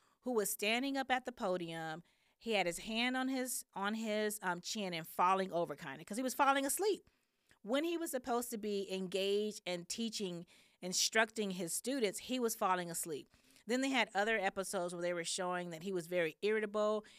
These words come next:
He yelled at the students. He crumpled up paper and threw it at them and called them all kind of belligerent names.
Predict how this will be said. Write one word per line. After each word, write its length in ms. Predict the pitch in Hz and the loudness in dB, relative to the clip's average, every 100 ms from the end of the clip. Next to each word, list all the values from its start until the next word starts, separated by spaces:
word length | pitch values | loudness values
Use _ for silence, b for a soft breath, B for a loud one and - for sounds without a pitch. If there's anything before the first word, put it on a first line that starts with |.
| B - | B -8
He 200 | 202 156 | -8 -2
yelled 340 | 202 220 240 | 2 4 4
at 100 | 226 | 2
the 80 | 226 | 0
students. 380 | 214 226 226 214 | -2 -2 -2 -2
He 80 | 190 | -6
crumpled 380 | - 226 226 214 | -4 -2 0 -2
up 160 | 220 | -2
paper 320 | - 220 196 | -2 -4 -4
and 120 | 156 - | -8 -8
threw 340 | - 208 233 | -4 2 2
it 80 | 226 | 4
at 200 | 208 214 | 2 0
them 200 | 220 190 | -2 -2
and 100 | 165 | -6
called 320 | - 190 208 | 2 2 2
them 120 | 190 | 0
all 140 | 170 180 | -4 -4
kind 220 | 196 185 | -4 -4
of 60 | |
belligerent 440 | 160 170 175 170 165 | -2 -2 -2 -4 -6
names. 420 | 190 220 196 | -4 -2 -4